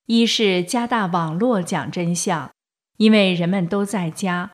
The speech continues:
获得信息的方式主要是电脑和手机等网络设备，那我们此时多发些真相资料，他们就会有时间看了，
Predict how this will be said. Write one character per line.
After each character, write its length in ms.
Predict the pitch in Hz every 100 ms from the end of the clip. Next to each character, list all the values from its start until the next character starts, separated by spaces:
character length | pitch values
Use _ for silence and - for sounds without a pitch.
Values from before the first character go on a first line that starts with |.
| _ _
获 200 | _ 247
得 260 | - 185 185
信 260 | 202 240 196
息 200 | - 233
的 180 | 202
方 320 | 160 202 196 196
式 280 | - 196
主 180 | - 190
要 180 | 190 208
是 300 | 190 202 180
电 300 | 180 269 208
脑 240 | 170 139
和 280 | 143 175 185
手 280 | 190 185 156
机 320 | 156 220 220
等 280 | 220 170 185
网 220 | 208 143
络 160 | 190 180
设 320 | - 220 165
备， 320 | 170 147 - _ _ _ _
那 200 | 240 220
我 160 | 190 185
们 180 | 185
此 220 | 220 - 165
时 360 | - 175 185
多 200 | 190 254
发 220 | 247 233
些 260 | 233 254 233
真 260 | 233 247 247
相 300 | 247 196 156
资 220 | - 202
料， 320 | 202 175 151 _ _
他 120 | - 202
们 160 | 190
就 200 | 185 196
会 300 | 175 208 175
有 220 | 160 170
时 240 | 156 - 170
间 280 | 214 214 220
看 400 | - 240 180 151
了， 200 | 135